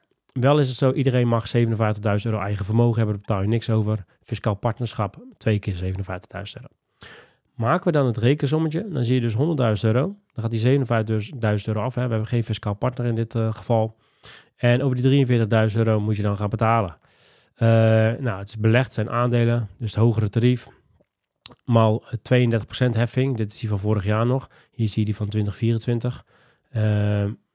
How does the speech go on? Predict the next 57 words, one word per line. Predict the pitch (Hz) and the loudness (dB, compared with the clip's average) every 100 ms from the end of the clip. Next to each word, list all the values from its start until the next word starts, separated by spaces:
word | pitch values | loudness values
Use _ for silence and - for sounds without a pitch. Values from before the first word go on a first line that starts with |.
| _ | _
v-, | _ - | _ -16
vorig | 175 - 117 107 | -12 -4 -4 -2
jaar | 107 | -2
was | 104 | -2
dit | 104 | -6
tweeëndertig | - 107 110 110 - | -4 -2 -2 -4 -4
procent, | 117 104 | -4 -4
maakt | 104 107 | -8 -8
voor | 110 | -4
nu | 107 104 | -2 -2
niet | 101 | 0
heel | 101 | 0
veel | 101 | 0
uit. | 101 95 - _ _ _ - | -2 -2 -8 _ _ _ -4
Dan | 107 | 2
zie | 135 | 4
je | 131 | 4
dus | 107 | 2
dat | 107 | -2
je | - | -4
achthonderdnegenenveertig | 107 120 110 113 135 127 117 113 | -6 -2 0 2 2 2 0 0
euro | 117 110 | -2 -2
gaat | 101 | -4
betalen | - 104 98 | -4 -2 -2
over | 98 | -2
die | 131 | -4
aandelen. | 110 101 98 95 _ _ _ | -6 -6 -8 -12 _ _ _
Bijna | - 104 107 | -4 -2 -2
een | 117 | -2
procent, | 107 110 - 95 92 - | 0 0 0 -8 -10 -6
nul | 107 | -4
komma | 117 101 | -4 -4
vijfentachtig. | 98 95 - 95 - _ _ _ _ _ _ _ | -4 -6 -6 -10 -10 _ _ _ _ _ _ _
Is | - | -8
toch | - 147 | -2 -2
keer | - 123 107 | 2 2 2
drie, | 123 120 | 2 0
zeg | 98 92 | 0 -6
maar, | 95 | -6
hè, | 107 | -6
dit | 107 | -4
stukje. | 98 - 98 98 | -6 -6 -8 -8
En | 98 | -6
dit | 104 | -4
zien | 131 | 0
we | 120 | 0
in | 120 | 0
de, | 117 | 0
in | 120 | -2
de | 117 | -4
praktijk | 117 113 - 110 | -4 -4 -2 -2
ook | 113 123 | -4 -4
heel | 117 120 123 110 | 2 4 4 2
vaak | 107 104 | -2 -2
bij | 107 | -2
mijn | 104 | -2
klanten. | 104 120 143 147 156 | 0 0 2 0 0